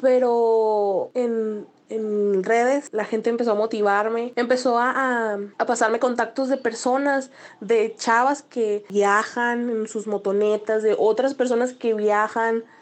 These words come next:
en sus motos ciento diez. Y dije yo, "Guau, o sea, si ellos pueden, yo también puedo. Si ellos lo hicieron y, y todo les salió bien, yo también puedo". O sea,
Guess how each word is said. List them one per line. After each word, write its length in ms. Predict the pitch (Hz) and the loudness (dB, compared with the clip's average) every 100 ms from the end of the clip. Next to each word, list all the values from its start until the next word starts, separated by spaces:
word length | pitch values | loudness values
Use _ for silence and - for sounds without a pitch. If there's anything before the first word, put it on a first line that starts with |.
| - _ - | -20 _ -6
en 120 | 226 | -4
sus 420 | 233 214 202 - - | -2 -2 -6 -14 -16
motos 340 | 214 226 220 233 | -4 -2 0 -2
ciento 280 | 233 226 226 | -2 0 0
diez. 500 | 208 202 226 254 - | 2 2 2 -2 -10
Y 60 | 208 | -14
dije 320 | 214 - 220 | -10 -6 -2
yo, 160 | 226 214 | 0 0
"Guau, 520 | 208 202 220 254 302 | 0 0 2 2 2
o 40 | |
sea, 400 | 311 294 269 233 | 2 0 0 -2
si 280 | 247 - 226 | -4 -4 0
ellos 300 | 226 240 294 | 2 2 0
pueden, 440 | - 285 311 330 302 | 0 0 2 2 0
yo 100 | 254 | -2
también 340 | 277 285 285 | -2 0 -2
puedo. 420 | 285 269 302 359 359 - - | 0 -2 0 -2 -6 -18 -10
Si 180 | - | -4
ellos 400 | 247 262 285 - - _ _ _ _ _ _ - | -2 0 -2 -4 -20 _ _ _ _ _ _ -4
lo 160 | 240 | 0
hicieron 580 | 254 247 254 262 277 294 | 0 -2 0 2 4 2
y, 140 | 269 | 0
y 40 | 240 | -2
todo 200 | 247 269 | 0 0
les 100 | 277 | 2
salió 220 | 262 247 | 2 2
bien, 200 | 254 277 | 0 -2
yo 140 | 277 | -2
también 520 | 269 294 294 294 294 294 | -2 0 2 2 0 -2
puedo". 420 | 262 294 302 277 | -2 0 0 -2
O 60 | |
sea, 380 | 262 247 226 220 | -2 -4 -4 -6